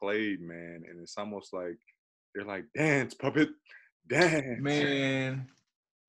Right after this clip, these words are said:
Speaker 2: you think, like, okay, I, I, you, you, you really have to be your, your biggest cheerleader. And
Speaker 1: Mm-hmm.
Speaker 2: advocate too, 'cause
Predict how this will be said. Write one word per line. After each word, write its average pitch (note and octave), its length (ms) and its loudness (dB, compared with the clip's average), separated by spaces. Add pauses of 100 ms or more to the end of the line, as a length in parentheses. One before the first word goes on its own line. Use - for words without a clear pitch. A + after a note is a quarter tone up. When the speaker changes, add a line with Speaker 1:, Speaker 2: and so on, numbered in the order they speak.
(100)
Speaker 2:
you A3 240 6
think, G#3 320 6
like, B2+ 480 4 (1200)
okay, G2+ 520 -2 (280)
I, B2 140 -4 (140)
I, B2 220 4 (580)
you, E3 220 -2
you, F3 160 -2
you E3+ 240 4
really F#3 600 4
have C#3+ 400 2
to C3+ 120 -2
be A2+ 160 -4
your, G#2+ 800 2 (100)
your G#2+ 140 -4
biggest G#2 500 -4
cheerleader. G2 520 -4 (260)
And G#2 340 -6
Speaker 1:
Mm-hmm. A#2+ 260 -2 (540)
Speaker 2:
advocate D3 520 6
too, A3 340 6 (560)
'cause C#3+ 640 4